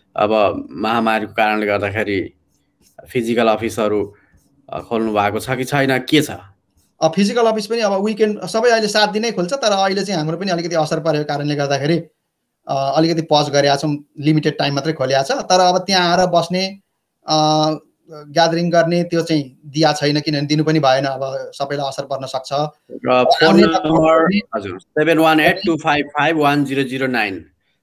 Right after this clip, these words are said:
Speaker 1: फोन नम्बरमा सम्पर्क गर्न पनि सकिन्छ। थर्टी सेभेन फिफ्टी वान सेभेन्टी फिफ्थ स्ट्रिट, स्विट फर्स्ट फ्लोर, ज्याक्सन हाइट, अ, न्युयोर्क वान वान थ्री सेभेन टू। अ, यसमा पनि सम्पर्क गर्न सकिने भयो।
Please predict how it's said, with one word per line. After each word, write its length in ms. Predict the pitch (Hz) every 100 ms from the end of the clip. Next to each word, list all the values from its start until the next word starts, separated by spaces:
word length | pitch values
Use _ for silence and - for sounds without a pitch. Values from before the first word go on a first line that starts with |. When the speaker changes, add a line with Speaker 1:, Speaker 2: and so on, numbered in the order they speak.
| _
Speaker 1:
फोन 120 | 131 139
नम्बरमा 300 | 139 135 131
सम्पर्क 340 | 143 127 127
गर्न 200 | 123 120
पनि 200 | 135 139
सकिन्छ। 300 | 135 117 120
थर्टी 300 | 160 165 165
सेभेन 300 | 160 151 151
फिफ्टी 260 | 156 143 147
वान 200 | 139 143
सेभेन्टी 320 | 143 139 135
फिफ्थ 220 | 143 143 135
स्ट्रिट, 340 | 117 - 160
स्विट 420 | - 135 135 131 _ _ _ _ -
फर्स्ट 200 | 139 -
फ्लोर, 340 | - 101 85 -
ज्याक्सन 340 | 107 120 - 120
हाइट, 220 | 107 110 _ _
अ, 340 | 95 98 95 95
न्युयोर्क 440 | 101 110 113 117 -
वान 180 | 104 104
वान 220 | 107 107
थ्री 180 | - 104
सेभेन 340 | - 101 98
टू। 260 | 98 101 - _ _ _ _ _
अ, 240 | - 98 101
यसमा 280 | 117 117
पनि 200 | 104 110
सम्पर्क 360 | 139 110 98 95
गर्न 240 | 92 92
सकिने 360 | 101 104 98 101
भयो। 320 | 85 95 175